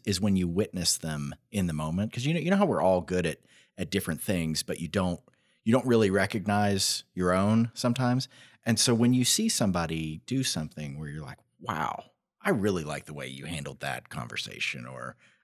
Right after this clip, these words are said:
"I, I just could not have done that in that meeting." Doing that on the spot, I think, really,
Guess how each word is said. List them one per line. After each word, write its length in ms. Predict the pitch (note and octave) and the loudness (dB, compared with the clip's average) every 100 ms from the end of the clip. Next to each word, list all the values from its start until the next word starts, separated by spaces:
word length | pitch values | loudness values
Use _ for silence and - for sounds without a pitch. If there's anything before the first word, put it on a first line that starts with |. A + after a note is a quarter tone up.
| _ | _
"I, 300 | B2+ C#3+ E2+ - | -2 0 -2 -4
I 280 | B2+ C#3+ B2+ | 0 2 2
just 420 | F#2 D#2+ C2+ - | 0 -4 -4 -4
could 180 | - D#2+ | -4 -4
not 260 | E2 D#2+ D2+ | -4 -6 -6
have 320 | C#2 B1 - | -10 -12 -10
done 220 | B1+ G1+ | -10 -10
that 220 | G#1+ G1+ | -14 -14
in 80 | A#1 | -10
that 200 | C3 - | -10 -10
meeting." 380 | B2 B2+ - - - - _ - | -12 -14 -18 -20 -20 -20 _ -4
Doing 260 | C3 E3 G2 | 2 4 4
that 200 | F#2+ G#2+ | 4 2
on 200 | E2+ D#2+ | 2 0
the 80 | C#2 | -2
spot, 500 | - D#2+ F#2 A2 - | -4 -4 -4 -6 -4
I 120 | F#2+ | -6
think, 340 | - F#2+ E2 - | -4 -4 -4 -4
really, 680 | E2 F#2 E2+ D#2 D2 C#2 | -4 -2 -2 -2 -6 -8